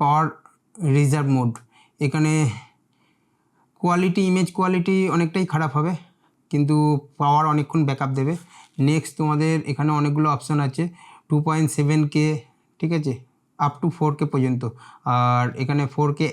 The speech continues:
অ্যাসপেক্ট রেশিও তোমরা চেঞ্জ করতে পারবে, four is to three and sixteen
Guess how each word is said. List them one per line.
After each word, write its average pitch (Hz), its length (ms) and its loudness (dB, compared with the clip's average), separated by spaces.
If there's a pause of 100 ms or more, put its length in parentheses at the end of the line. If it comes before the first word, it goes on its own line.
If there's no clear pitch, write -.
অ্যাসপেক্ট - 540 -6 (100)
রেশিও 160 300 0 (380)
তোমরা 151 280 2
চেঞ্জ 147 220 0
করতে 156 220 -6
পারবে, 151 200 0 (360)
four 175 240 2
is 170 140 -2
to 185 60 0 (100)
three 196 200 0 (480)
and 143 260 0 (1000)
sixteen 170 360 0